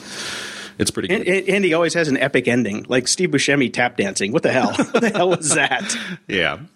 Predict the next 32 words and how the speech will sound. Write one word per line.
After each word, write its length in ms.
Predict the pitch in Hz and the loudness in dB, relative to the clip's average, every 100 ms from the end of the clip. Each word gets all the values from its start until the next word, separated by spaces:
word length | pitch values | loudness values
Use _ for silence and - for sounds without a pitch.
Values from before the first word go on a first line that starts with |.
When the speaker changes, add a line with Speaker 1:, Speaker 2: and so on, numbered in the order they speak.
| _ _ - - | _ _ -14 -2
Speaker 2:
I 60 | 285 | 0
loves 240 | 214 175 | 2 2
me 100 | 156 | 0
some 160 | 143 131 | 2 0
Steve 220 | 151 127 | 2 0
Buscemi, 440 | 123 117 143 131 | 2 2 2 2
but 120 | 123 | 0
that 120 | 208 262 | 0 0
was 120 | 190 | 0
just 180 | 123 - | -2 -2
random. 480 | 123 117 110 95 - _ | 2 2 0 -2 -8 _
<laughs> 100 | - | -4
That 340 | - - 196 | 0 2 2
was 140 | 190 | 0
totally 560 | 196 - 156 160 151 135 | 0 -2 0 2 2 2
random. 580 | 117 110 107 107 113 117 - 190 190 180 165 - - _ | 0 0 0 -2 -2 -6 -14 -10 -10 -10 -14 -20 -20 _
Speaker 1:
Yeah, 300 | 107 90 78 - 123 | 0 2 2 -2 -6
it's 380 | 131 104 139 | -2 2 2
really 240 | 139 143 117 | 2 2 2
good 120 | 101 | 0
stuff. 320 | - 80 76 | 0 0 0
I, 140 | 92 82 | 0 0
I, 260 | 95 98 - | 0 0 -2
I'm 140 | 92 | -4
really 240 | 90 90 87 | 0 0 0
enjoying 360 | 78 82 80 | 0 0 0
the 80 | 76 | 0
show. 440 | - 85 73 69 - | -2 0 0 -2 -4
Um, 400 | 85 80 78 78 - _ _ _ - - - - | 0 0 0 -4 -12 _ _ _ -18 -18 -12 -4
I 80 | |
just 140 | 175 - | 0 2
actually, 380 | 165 151 104 | 2 2 0